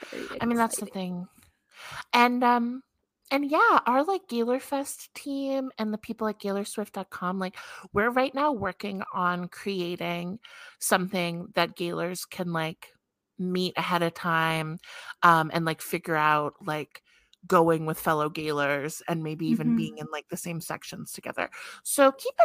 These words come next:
Speaker 2: an eye out for all of that, because we are, there's, like, twenty of us working on how to, like, really sincerely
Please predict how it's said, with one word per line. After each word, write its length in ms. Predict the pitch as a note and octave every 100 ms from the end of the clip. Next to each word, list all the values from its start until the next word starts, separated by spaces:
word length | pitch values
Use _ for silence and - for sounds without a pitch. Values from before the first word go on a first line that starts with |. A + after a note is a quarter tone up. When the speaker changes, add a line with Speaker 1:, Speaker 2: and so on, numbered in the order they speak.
| -
Speaker 2:
an 60 |
eye 120 | E4 C4
out 240 | A#3 A3
for 120 | -
all 200 | G#3+ F3+
of 120 | E3+ G3
that, 260 | D#3+ -
because 340 | G#3+ G#3+ G#3 G#3
we 140 | A#3 -
are, 260 | A3+ A#3
there's, 240 | A3+ G#3+ A3
like, 220 | G3+ - _
twenty 340 | - A#3 G#3 E3
of 120 | D#3
us 300 | C#3 E3+ - - - - -
working 440 | F3+ F3 F3+ D#3+
on 140 | D#3 D#3
how 180 | F3+ D#3
to, 100 | D#3
like, 320 | C3+ D3+ -
really 360 | - E3 D3 C3+
sincerely 1000 | - D#3 D3+ - D3+ C#3+ D#3 C3+ D#3+